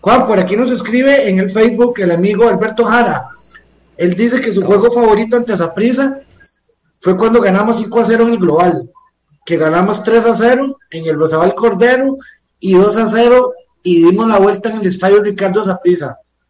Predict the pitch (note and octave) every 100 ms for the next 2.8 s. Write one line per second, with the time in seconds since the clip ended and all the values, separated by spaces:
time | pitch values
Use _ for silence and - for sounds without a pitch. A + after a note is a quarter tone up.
0 | _ _ _ _ _ _ _ _ _ _
1 | - F#3+ G#3 G#3 G#3 G#3+ G#3 G3 F#3 G3
2 | D#3+ D3 E3+ F#3 G#3 F3+ C#3